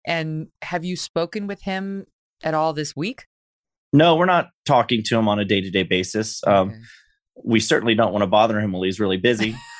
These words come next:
Speaker 2: Um,
Speaker 1: He's
Speaker 2: we,
Speaker 1: gotta
Speaker 2: we, we
Speaker 1: do this
Speaker 2: did
Speaker 1: other thing. It has to complete.
Speaker 2: Yeah, we'd love to ask him to bust us out of Twitter jail, um, but, you know, we'll, we'll get there when, when the time comes. I don't think he's in a position to do that at this moment.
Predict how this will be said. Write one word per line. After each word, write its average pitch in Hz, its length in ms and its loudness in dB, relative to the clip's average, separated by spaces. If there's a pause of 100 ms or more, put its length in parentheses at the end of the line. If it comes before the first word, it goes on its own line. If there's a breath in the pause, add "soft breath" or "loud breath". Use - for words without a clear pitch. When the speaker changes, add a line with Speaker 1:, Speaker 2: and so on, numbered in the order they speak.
(180)
Speaker 2:
Um, 107 360 2
Speaker 1:
He's - 180 -10
Speaker 2:
we, 139 180 2
Speaker 1:
gotta 220 180 2 (120)
Speaker 2:
we, - 80 0
we 202 40 0
Speaker 1:
do - 80 -
this 180 100 0
Speaker 2:
did 180 40 -4
Speaker 1:
other 180 180 -4
thing. 175 260 -2
It 151 80 -6
has 160 160 -6
to 165 80 -8
complete. 160 400 -8 (640)
Speaker 2:
Yeah, 147 360 2
we'd 156 200 -2
love 160 220 2
to 123 120 0
ask 139 300 -2
him 123 100 -6
to 107 80 -4
bust 120 340 -2
us 117 180 -4
out 110 140 2
of 95 140 -6
Twitter 131 240 -4
jail, 98 480 -2
um, 104 480 0
but, 101 220 0
you 113 100 -6
know, 101 320 -4
we'll, 143 220 -4
we'll 147 120 -2
get 135 200 0
there 110 180 2
when, 98 160 -6
when 104 160 -6
the 98 80 -4
time 107 300 -4
comes. 101 320 -4
I 101 60 0
don't 107 180 -4
think 110 120 -8
he's 101 140 -6
in 98 80 -2
a 90 60 -6
position 92 360 -2
to 87 60 -2
do 90 140 0
that 85 160 2
at - 100 -12
this 87 160 -8
moment. 87 280 -4